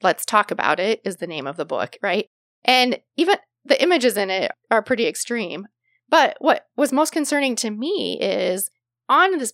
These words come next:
book, it says the internet is chock-a-block full of pornography,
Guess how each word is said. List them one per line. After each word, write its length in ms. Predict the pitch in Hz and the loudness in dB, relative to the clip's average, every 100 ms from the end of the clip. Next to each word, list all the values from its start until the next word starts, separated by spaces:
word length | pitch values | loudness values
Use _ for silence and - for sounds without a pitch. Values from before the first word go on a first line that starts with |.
| _ | _
book, 320 | 381 453 233 | 2 4 2
it 220 | - 262 - | 2 2 0
says 560 | - 330 359 107 226 - _ _ - | -4 0 2 0 -2 -10 _ _ 0
the 260 | 311 - | 0 2
internet 460 | 302 339 339 285 - | 0 0 4 4 4
is 240 | 240 226 | 2 0
chock-a-block 800 | - - 254 320 294 226 214 220 | -4 0 2 2 0 0 2 0
full 360 | - 285 269 208 | 0 0 2 4
of 220 | 226 208 | 2 0
pornography, 960 | - 196 247 269 226 - 160 147 208 | -6 -2 0 2 0 -2 -4 0 -2